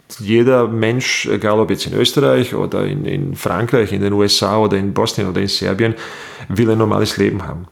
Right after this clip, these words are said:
Äh, und, und wenn der Nachbar daneben, äh, äh, auch ein gutes Leben hat, also dann kann ich mit dem Nachbar irgendwie eine bessere Beziehung haben. Also die Menschen spüren schon und, und, und ich würd sagen, nicht, äh, es ist nicht ein, ein, ein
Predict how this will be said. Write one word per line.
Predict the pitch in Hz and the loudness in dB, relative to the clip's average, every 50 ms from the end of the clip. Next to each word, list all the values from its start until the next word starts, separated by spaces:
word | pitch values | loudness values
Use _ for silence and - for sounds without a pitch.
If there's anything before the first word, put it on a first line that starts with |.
| _ _ _ - _ _ - | _ _ _ -20 _ _ -6
Äh, | |
und, | 95 98 98 95 95 98 98 95 95 98 95 - - - - | -4 -2 0 -2 -2 -2 -4 -4 -4 -4 -6 -6 -8 -10 -6
und | - 98 98 95 92 | -4 -4 -2 -2 0
wenn | 98 101 | -2 0
der | 98 101 | 0 0
Nachbar | 101 104 107 107 - - 110 98 | 0 0 0 -2 -2 -2 -2 0
daneben, | 104 101 101 98 98 101 101 107 104 104 104 104 104 101 101 101 101 98 98 - - - - - - - - | 0 0 2 2 2 2 2 0 0 0 0 0 0 0 0 0 0 -2 -4 -8 -14 -18 -20 -20 -20 -12 -4
äh, | - 101 104 101 101 98 98 | -2 0 2 2 2 2 0
äh, | 98 - - - | -2 -4 -4 -2
auch | - 98 107 120 120 | 0 2 2 2 2
ein | 123 110 | 0 0
gutes | 92 104 101 113 107 - - | 0 0 0 0 -2 -2 -2
Leben | 98 98 104 95 101 107 | -2 0 0 0 0 0
hat, | 101 - 101 | 0 -2 -2
also | 92 90 | -4 -2
dann | - 98 95 | -4 -4 -2
kann | - 104 101 | -2 0 0
ich | 98 | 0
mit | 101 98 - - | 0 -2 -4 -4
dem | 92 | -4
Nachbar | 92 98 95 - - - 101 92 | -4 -4 -4 -6 -4 -4 -4 -2
irgendwie | 92 95 98 98 98 | -2 -2 -2 -2 -2
eine | 98 95 | -2 -2
bessere | 95 95 - - 104 87 | -4 -4 -4 -4 -6 -6
Beziehung | - - - - - 107 107 104 | -6 -6 -6 -6 -4 -4 -4 -2
haben. | 104 95 95 95 98 | -2 -2 -2 -2 -2
Also | 95 87 98 98 - - - - - - - - - - - | -2 -2 -4 -4 -6 -10 -14 -14 -14 -14 -14 -16 -16 -8 -6
die | - | -2
Menschen | 107 107 110 113 135 151 - - 185 175 156 143 - - - | 0 2 4 4 4 2 2 2 2 2 2 0 -4 -8 -8
spüren | - - - - 123 143 143 139 127 | -8 -4 0 2 4 4 4 4 2
schon | - - - 143 165 175 165 147 | 0 0 2 2 2 2 2 2
und, | 127 113 110 | 0 0 0
und, | 117 113 113 117 110 - | 0 0 0 -2 -2 -4
und | - 110 110 113 104 - - - - - - 117 | -4 -2 -2 -2 -4 -6 -10 -8 -4 -4 -2 -2
ich | 113 104 104 | -2 0 0
würd | 123 120 - | 0 0 2
sagen, | - 110 110 123 120 123 | 0 0 2 2 2 4
nicht, | 135 147 147 - - - - - - - - - - - - - - - | 2 2 2 0 -6 -12 -14 -14 -14 -14 -14 -14 -14 -16 -16 -10 -4 -2
äh, | - 113 - - - - - - | 0 0 2 2 0 0 0 0
es | 110 110 - | 0 0 2
ist | 117 - - | 0 2 2
nicht | 135 131 - - 123 | 2 0 2 2 0
ein, | 113 110 110 | 0 2 0
ein, | 117 107 107 107 107 101 | 0 0 0 0 -2 -2
ein | 104 107 107 107 107 107 107 | 0 0 0 0 0 -2 -4